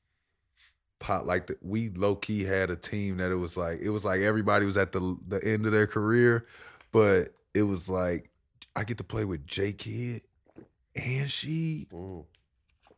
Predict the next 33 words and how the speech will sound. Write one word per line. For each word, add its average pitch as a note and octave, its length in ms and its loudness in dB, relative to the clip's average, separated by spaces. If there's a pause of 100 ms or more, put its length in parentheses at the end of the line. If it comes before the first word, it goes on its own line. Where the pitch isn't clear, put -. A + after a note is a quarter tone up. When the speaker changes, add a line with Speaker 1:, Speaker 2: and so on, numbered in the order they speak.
(500)
Speaker 1:
and E3 340 0
Stat, F3+ 500 -4 (340)
like, - 300 -12 (100)
and F3 400 -4
Tyson, - 560 -6
bro. A#3 400 -6 (880)
I'm G3+ 160 -8
like, F#3+ 220 -4
"We A3+ 80 -4
got G#3+ 380 -6
all - 360 0
them C4+ 200 -2
on C4+ 140 -4
the C4+ 80 -4
team C#4 440 -2 (140)
and D#4 440 0
Melo D#4 440 -2
Speaker 2:
And - 100 -12
Speaker 1:
and F4 220 -2
Speaker 2:
Melo. F#4 120 2
Speaker 1:
Swish." F#4+ 600 4
I'm - 220 -12
like, D4+ 120 -10
"This F4+ 180 4
is D#4 140 -4
insane, E4+ 840 -2
dog." E4+ 420 0
I'm A3+ 180 4
like, F3 220 0 (420)
I'm C3+ 280 0
looking D3 340 4
at B2+ 180 0
it B2 200 2